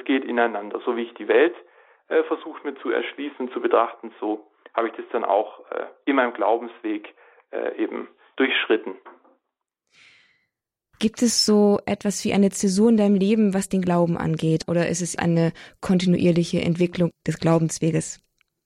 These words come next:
Speaker 1: Hm, also es gibt für mich einfach ganz, ähm,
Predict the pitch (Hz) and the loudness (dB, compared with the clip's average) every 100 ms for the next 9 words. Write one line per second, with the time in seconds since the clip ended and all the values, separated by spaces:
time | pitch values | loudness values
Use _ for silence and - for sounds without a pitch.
0 | _ _ _ _ _ _ _ _ _ _ | _ _ _ _ _ _ _ _ _ _
1 | _ _ - 139 156 156 123 127 143 127 | _ _ -4 0 2 2 0 0 0 -4
2 | - 170 - - 139 147 123 131 127 131 | -8 -12 -10 -8 -8 -4 -2 -2 -2 -4
3 | - 107 113 131 135 _ _ _ _ _ | -2 -2 0 -2 -14 _ _ _ _ _
4 | _ _ 117 113 110 110 | _ _ -6 -4 -10 -16